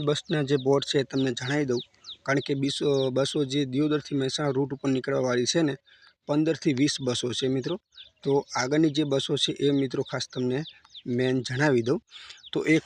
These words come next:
છે દિયોદર અમદાવાદ વાયા શિહોરી એક્સપ્રેસ, જે દિયોદરથી બે વાગે નીકળે છે.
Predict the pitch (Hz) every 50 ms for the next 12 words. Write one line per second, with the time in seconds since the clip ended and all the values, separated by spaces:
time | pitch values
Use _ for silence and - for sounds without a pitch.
0 | - - 160 160 151 139 147 156 156 151 165 156 - - 139 135 139 139 147 147
1 | 156 156 139 131 131 131 135 143 135 - - - 139 139 131 143 156 139 139 135
2 | - 135 131 - - - - - 160 139 143 - - - - _ _ _ _ _
3 | _ - - 120 135 147 139 127 131 151 160 147 139 139 123 - - 151 185 -
4 | - _ - 127 131 147 147 127 120 117 123 120 117 117 - 123 113 110 - -
5 | 160